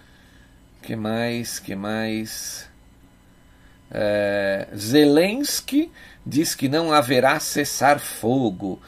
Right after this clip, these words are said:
sem recuperação dos territórios perdidos pra Rússia. Ele, esse cara,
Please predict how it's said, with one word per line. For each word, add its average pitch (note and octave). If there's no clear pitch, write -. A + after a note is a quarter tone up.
sem C#3
recuperação A#2+
dos A2+
territórios G#2+
perdidos G2+
pra G2
Rússia. F2
Ele, C#3+
esse -
cara, A#3+